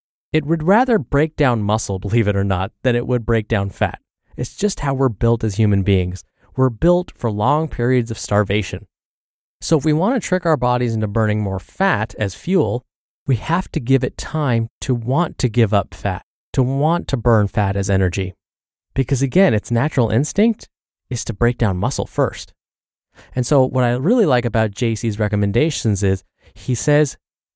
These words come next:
"Stick with some sort of strength training so that you can preserve that muscle. That way your body won't want to break it down." And then, of course, you have to have patience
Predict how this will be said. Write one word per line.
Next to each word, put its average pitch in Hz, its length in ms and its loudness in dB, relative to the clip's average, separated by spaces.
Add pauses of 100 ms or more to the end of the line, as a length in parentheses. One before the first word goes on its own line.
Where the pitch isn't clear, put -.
"Stick - 400 -2
with 202 180 -2
some 202 460 0
sort 160 400 0
of 143 80 -4
strength 123 360 -2
training 95 400 -4
so - 120 -6
that 110 100 0
you 113 60 -6
can 113 140 0
preserve 151 520 2
that 123 160 0
muscle. 110 480 -2 (120)
That 160 160 0
way 175 120 2
your 165 100 2
body 139 360 2
won't 139 200 0
want 123 180 0
to 113 60 0
break 104 260 0
it 98 120 -8
down." 104 260 -2 (680)
And 123 220 -2
then, 151 420 2
of - 200 -8
course, 160 400 -2
you 123 80 -4
have 139 380 -2
to 147 100 -4
have 113 280 -2
patience 101 500 -2